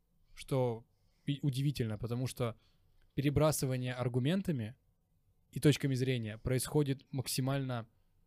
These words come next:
знаешь, не натянуто. Вот, естественно. Но при этом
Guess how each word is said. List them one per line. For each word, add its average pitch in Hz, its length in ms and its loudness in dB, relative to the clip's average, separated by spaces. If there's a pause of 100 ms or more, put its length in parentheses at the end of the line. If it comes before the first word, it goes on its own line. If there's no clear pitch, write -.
(240)
знаешь, 135 360 -4
не 143 120 0
натянуто. 117 600 -6 (420)
Вот, 120 260 -8 (200)
естественно. 123 680 -6
Но 120 100 -6
при 139 160 2
этом 135 340 -2